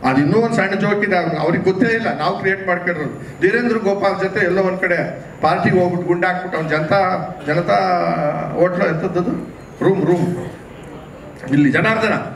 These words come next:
ಆ, ಅದೆಲ್ಲ ಪಕ್ಕದಲ್ಲಿ ಇದೆ, ಅಲ್ಲಿ ಹತ್ತು ಕಡೆ ಅಲ್ಲಿ ಹೋಟ್ಲು ಊಟ ಮಾಡ್ಕೊಂಡಿದ್ದಾರೆ. ಅದು Indian style ಕಮೋಡ್. ಆ, ಇಲ್ಲಿ ಅದು ಧೀರೇಂದ್ರನ್ ತೊಂದ್ರೆ, ಕೈಕಾಲು ನೋವುತ್ತೆ ಅಂತ ಅವ್ನು special ಆಗಿ ಹೇಳ್ಬಿಟ್ಟು ಕಮೋಡ್ ಮಾಡ್ಸ್ಕೊಂಡಿದ್ದ, European style ಕಮೋಡ್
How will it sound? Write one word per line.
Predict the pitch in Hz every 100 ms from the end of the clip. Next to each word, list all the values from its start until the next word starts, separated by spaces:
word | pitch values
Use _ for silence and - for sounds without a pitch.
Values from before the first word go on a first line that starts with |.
| - - - - - 156
ಆ, | 151
ಅದೆಲ್ಲ | 156 175
ಪಕ್ಕದಲ್ಲಿ | 170 175 170 165
ಇದೆ, | 165 151
ಅಲ್ಲಿ | 143
ಹತ್ತು | 151 -
ಕಡೆ | 151 - - - - 175
ಅಲ್ಲಿ | 208 220
ಹೋಟ್ಲು | 196 202 202
ಊಟ | 190 196
ಮಾಡ್ಕೊಂಡಿದ್ದಾರೆ. | 190 180 175 170 190
ಅದು | 170
Indian | 196 226 233 233
style | - 175 143 117 - - - -
ಕಮೋಡ್. | 147 160 151 131 - - - -
ಆ, | 147 143
ಇಲ್ಲಿ | 180 190 190
ಅದು | 170 175 180
ಧೀರೇಂದ್ರನ್ | 185 240 247 226 220
ತೊಂದ್ರೆ, | 202 180 214
ಕೈಕಾಲು | 208 190 190 208 208
ನೋವುತ್ತೆ | 190 190
ಅಂತ | 196 202
ಅವ್ನು | 185
special | - 165 180 143
ಆಗಿ | 175
ಹೇಳ್ಬಿಟ್ಟು | 180 180 - 175 143 - - -
ಕಮೋಡ್ | 175 233 233
ಮಾಡ್ಸ್ಕೊಂಡಿದ್ದ, | 185 - 170 151
European | 147 143 190 185 170 156
style | - 139
ಕಮೋಡ್ | - 123 120 113